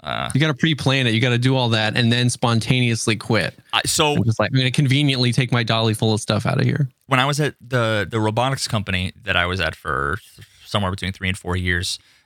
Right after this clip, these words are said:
Speaker 1: um, which was my two jobs ago,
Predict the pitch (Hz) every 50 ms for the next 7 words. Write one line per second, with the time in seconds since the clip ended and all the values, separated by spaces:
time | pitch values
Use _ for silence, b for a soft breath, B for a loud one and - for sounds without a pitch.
0 | b b - 92 90 90 87 87 85 104 107 - - 95 90 98 95 92 90 92
1 | - _ _ _ _ _ _ _ _ _ _ _ _ _ _ _ _ _ _ _
2 | _ _ - - - 165 135 120 104 87 - - - 76 76 82 80